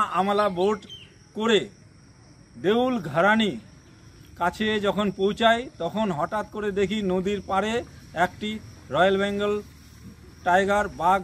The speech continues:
ঘুরে বেড়াচ্ছে। দেখে আমরা প্রথমে হতভম্ব হয়ে যাই। সামনে সামনেই দেখ-, বাঘ দেখে খুব আনন্দ পেয়েছি এবং বাঘ দেখে আমার পরিবারের আর বাকি সদস্যরা যারা বোটের মধ্যে ছিল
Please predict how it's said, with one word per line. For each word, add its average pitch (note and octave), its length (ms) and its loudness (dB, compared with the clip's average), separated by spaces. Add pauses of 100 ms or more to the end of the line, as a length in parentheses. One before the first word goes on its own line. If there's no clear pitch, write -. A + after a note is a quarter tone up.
ঘুরে D#3+ 260 0
বেড়াচ্ছে। G3 500 0 (500)
দেখে G#3+ 300 -2
আমরা G3+ 300 0
প্রথমে G#3 540 -4 (240)
হতভম্ব G3+ 640 0 (140)
হয়ে G3 220 2
যাই। A3 260 2 (800)
সামনে G3+ 400 0
সামনেই G#3+ 460 -2 (160)
দেখ-, F3 240 0
বাঘ F#3+ 300 4
দেখে G3+ 340 0
খুব G#3+ 160 -2
আনন্দ G#3 440 0 (100)
পেয়েছি G#3+ 420 2 (460)
এবং G3+ 400 2 (180)
বাঘ F#3+ 300 4
দেখে G#3 300 2
আমার G3+ 360 2 (420)
পরিবারের G#3 600 2 (340)
আর F#3 220 4
বাকি F3+ 360 0
সদস্যরা G3+ 600 -2
যারা G3 260 0 (100)
বোটের F3 340 -2
মধ্যে F#3+ 320 -2
ছিল G#3+ 200 -4